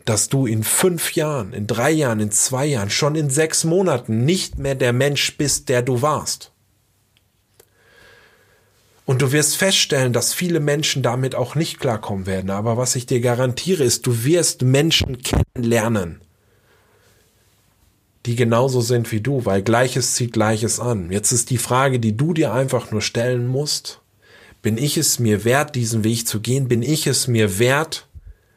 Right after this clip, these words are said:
an meinen Zielen und Träumen zu arbeiten? Oder bin ich das nicht? Und wenn du dir das wert bist,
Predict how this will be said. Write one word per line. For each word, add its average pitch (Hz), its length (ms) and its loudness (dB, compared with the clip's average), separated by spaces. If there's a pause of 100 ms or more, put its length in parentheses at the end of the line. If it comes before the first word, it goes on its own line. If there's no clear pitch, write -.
(480)
an 113 260 0
meinen 147 800 2
Zielen 139 540 0
und 110 180 -2
Träumen 120 480 2
zu - 180 -4
arbeiten? 101 600 -2 (220)
Oder 104 180 2
bin 95 180 -2
ich 95 120 -6
das - 240 -4
nicht? - 320 -14 (960)
Und 110 100 -8
wenn 110 160 6
du 143 80 4
dir 151 140 2
das 160 240 2
wert 101 260 0
bist, - 460 -6